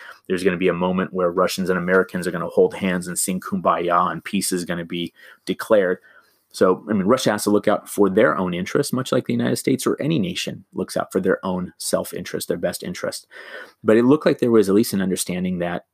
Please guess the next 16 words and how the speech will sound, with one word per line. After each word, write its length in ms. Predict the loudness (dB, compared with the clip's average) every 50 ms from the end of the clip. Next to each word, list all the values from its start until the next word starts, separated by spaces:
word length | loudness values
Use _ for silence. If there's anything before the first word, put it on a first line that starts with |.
| _ _ _ _
we 460 | -8 -4 0 2 4 4 4 2 0 -4 -12 _ _ _ _ _ -2
are 80 | -2 0
human 320 | 2 2 2 4 4 2
beings 480 | 0 0 -2 -2 -4 -6 -10 -12 -14 -10
and 120 | -6 -4 -4
we 80 | -4
can 120 | -4 -6 -4
sit 200 | -2 -2 -2 -2
down 180 | -4 -4 -4
at 100 | -4 -6
a 80 | -6 -8
table 460 | -6 -4 -4 -2 -2 -2 -4 -4 -6
and 100 | -8 -10
we 80 | -10 -10
can 160 | -10 -10 -10
enjoy 460 | -8 -8 -6 -4 -2 -2 0 -2 -2